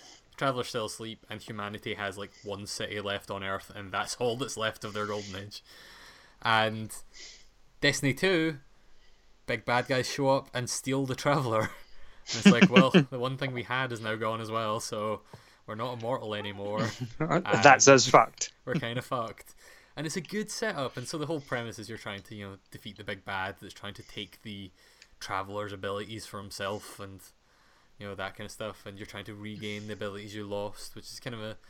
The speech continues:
Speaker 1: a good setup for going from, by the way, at the end of Destiny one, you were probably, like, practically a god, and now
Speaker 2: Mm-hmm.
Speaker 1: you have to start a new game, <laughs> so we can't let you have all of your abilities and all of your guns.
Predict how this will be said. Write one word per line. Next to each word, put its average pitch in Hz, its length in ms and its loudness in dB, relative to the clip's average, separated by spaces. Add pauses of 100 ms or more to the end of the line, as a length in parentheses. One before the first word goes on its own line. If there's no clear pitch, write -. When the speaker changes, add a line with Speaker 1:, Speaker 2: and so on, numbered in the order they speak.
(440)
Speaker 1:
a 127 60 -8
good 120 260 -4
setup 117 540 -4
for 107 540 -2 (1000)
going 120 340 -4
from, 110 440 -4 (100)
by 110 160 0
the 107 100 -4
way, 104 220 -2
at 98 100 -6
the 107 80 -4
end 110 160 -4
of 107 80 -14
Destiny 107 320 -4
one, 104 300 -6
you 101 80 -10
were 104 100 -6
probably, 104 560 -6 (240)
like, 104 320 -6
practically 107 640 -4
a 104 80 -2
god, 101 540 -2 (800)
and 107 200 -4
now 104 140 2
Speaker 2:
Mm-hmm. 139 300 2 (580)
Speaker 1:
you 113 100 -6
have 101 280 -4
to 110 80 -10
start 98 260 -2
a 98 40 -6
new 98 140 -6
game, 98 360 -6
<laughs> - 20 -20
so 113 340 2 (160)
we 135 100 2
can't 113 400 -4
let 104 200 -6
you 107 120 -6
have 101 360 -2
all 104 180 -2
of 101 100 -8
your 101 140 -6
abilities 104 540 -2
and 104 160 -2
all 101 160 0
of 104 40 -4
your 101 120 -2
guns. 101 420 -6